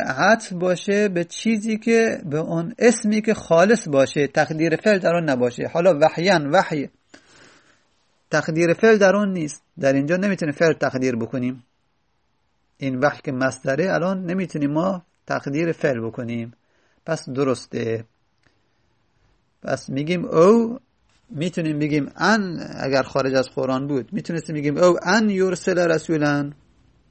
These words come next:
ان رو ظاهر بکنیم و می-، و می‌تونیم هم بگیم او یرسل رسولاً. فی قرائت من قرأ من السبعة به نصب یرسل. خب، در قرائت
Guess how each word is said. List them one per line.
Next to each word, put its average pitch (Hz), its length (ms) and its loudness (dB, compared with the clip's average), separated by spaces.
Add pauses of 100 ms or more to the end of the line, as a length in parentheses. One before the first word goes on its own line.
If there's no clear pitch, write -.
(480)
ان 156 160 0
رو 156 80 0
ظاهر 147 320 4
بکنیم 151 460 -2
و 151 60 0
می-، 202 200 -4 (140)
و 147 200 -4
می‌تونیم 208 420 -4
هم 226 280 -4
بگیم 180 320 -4
او 190 160 2
یرسل 135 360 -2
رسولاً. 123 520 -8 (1600)
فی 165 160 2
قرائت 175 500 4
من 175 140 0
قرأ 190 380 2
من 165 100 -2
السبعة 160 380 0
به 147 220 -2
نصب 165 260 -2
یرسل. 127 480 -2 (2000)
خب، 123 260 -4 (200)
در 139 160 0
قرائت 180 800 -2